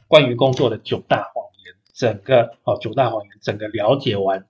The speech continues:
知道怎么样去打造出一个出色的、优秀的团队。第三个，啊，如果你下次要找新的工作，不太需要管说这个公司文化是怎么样，哦，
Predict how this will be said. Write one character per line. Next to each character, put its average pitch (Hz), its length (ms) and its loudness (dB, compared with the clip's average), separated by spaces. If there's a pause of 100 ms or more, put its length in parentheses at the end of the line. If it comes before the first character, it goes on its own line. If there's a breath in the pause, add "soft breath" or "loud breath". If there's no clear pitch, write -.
(280 soft breath)
知 185 200 2
道 165 280 6
怎 113 120 -8
么 110 80 -10
样 123 160 0
去 123 160 -6
打 - 380 0
造 135 200 8
出 127 420 0
一 127 100 -12
个 - 280 -6 (160)
出 160 380 2
色 135 280 4
的、 95 260 -6 (200)
优 123 300 2
秀 113 260 -4
的 - 240 -14
团 107 260 -4
队。 143 280 4 (400 soft breath)
第 180 100 0
三 160 260 6
个， - 280 4 (240)
啊， 127 360 4
如 139 120 0
果 131 120 6
你 104 120 -6
下 131 240 2
次 127 160 -4
要 120 120 6
找 - 220 0
新 127 220 0
的 113 100 0
工 117 220 -2
作， 120 220 -2 (200)
不 127 80 -4
太 139 240 2
需 131 180 -4
要 123 160 4
管 95 300 -8
说 120 180 -4
这 117 140 -2
个 110 80 -2
公 135 240 2
司 131 140 -4
文 113 180 0
化 120 220 0
是 - 160 -12
怎 - 100 -14
么 - 140 -20
样， 127 260 4 (160)
哦， 104 240 -2